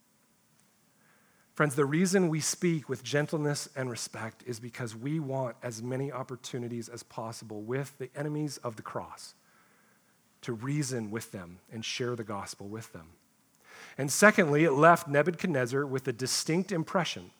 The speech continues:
that he needed to wrestle with this God that Daniel and his friends proclaimed.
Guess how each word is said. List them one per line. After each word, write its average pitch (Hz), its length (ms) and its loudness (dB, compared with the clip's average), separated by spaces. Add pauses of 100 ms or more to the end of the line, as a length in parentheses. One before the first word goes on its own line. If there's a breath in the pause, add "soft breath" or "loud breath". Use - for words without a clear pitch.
(580 soft breath)
that 120 120 -6
he 165 180 2
needed 175 400 4
to 143 100 -2
wrestle 135 480 2
with 139 200 -2
this 151 160 -2
God 117 500 2
that 127 160 -8
Daniel 135 380 -2
and 123 180 -8
his 123 120 -8
friends 113 300 -8
proclaimed. 104 540 -12